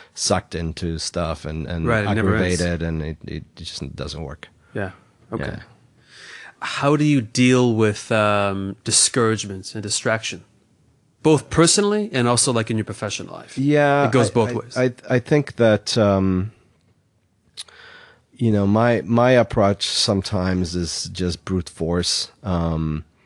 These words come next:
Speaker 1: and something that, that just works for me is, you know, I, I, I do, I do goal settings, and, and I, I try to, uh,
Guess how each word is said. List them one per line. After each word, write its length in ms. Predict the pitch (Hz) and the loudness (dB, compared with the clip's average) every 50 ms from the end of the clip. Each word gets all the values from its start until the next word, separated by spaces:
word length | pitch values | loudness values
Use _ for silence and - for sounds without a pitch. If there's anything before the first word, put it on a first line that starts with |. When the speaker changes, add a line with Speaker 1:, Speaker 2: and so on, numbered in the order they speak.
| _ - - _ _ _ _ - | _ -20 -20 _ _ _ _ -10
Speaker 1:
and 280 | - 117 117 113 117 110 | -2 2 4 4 4 4
something 380 | - 143 123 113 - 123 113 | 4 2 2 2 4 4 4
that, 260 | 110 107 101 92 - - | 4 4 2 0 -2 -2
that 140 | 101 101 | -2 -2
just 300 | 87 - 104 98 - - _ - | -2 -4 -6 -6 -6 -8 _ -12
works 400 | 104 95 95 95 92 85 - - | -6 -2 0 0 0 0 -4 -8
for 180 | - - 101 92 | -6 -4 -2 -2
me 300 | 90 90 90 90 90 87 | 0 0 0 0 0 0
is, 320 | 87 82 80 - - - | 0 -2 -2 -4 -8 -10
you 180 | - - 85 87 | -12 -10 -8 -6
know, 160 | 82 80 78 | -4 -4 -4
I, 140 | 78 85 87 - | -4 -4 -4 -4
I, 180 | - 92 92 - - | -4 -4 -4 -4 -4
I 100 | 98 95 | -4 -4
do, 540 | 87 85 92 95 92 92 90 90 87 87 - - - - - - - - - - - - _ _ _ _ - | -4 -2 0 2 2 2 2 2 0 -2 -4 -10 -20 -20 -20 -20 -20 -20 -20 -20 -20 -20 _ _ _ _ -2
I 80 | 139 139 | 0 2
do 140 | 117 131 127 | 4 4 4
goal 220 | 98 117 117 113 | 4 4 4 4
settings, 560 | 104 - 120 104 98 101 101 98 101 101 87 | 4 4 2 4 4 4 2 2 2 2 2
and, 320 | 95 92 90 90 90 - - | 0 0 0 0 0 0 -2
and 140 | 90 90 | -2 -2
I, 300 | 87 85 87 85 85 82 - | 0 0 0 0 0 -2 -2
I 100 | - 90 | -4 -6
try 300 | 85 - - 110 95 92 | -4 -2 0 0 0 0
to, 400 | 87 - - 95 87 90 85 85 | 0 -2 -2 -2 0 0 0 0
uh, 360 | 82 82 80 76 76 76 76 | -2 -2 -2 -2 -4 -4 -6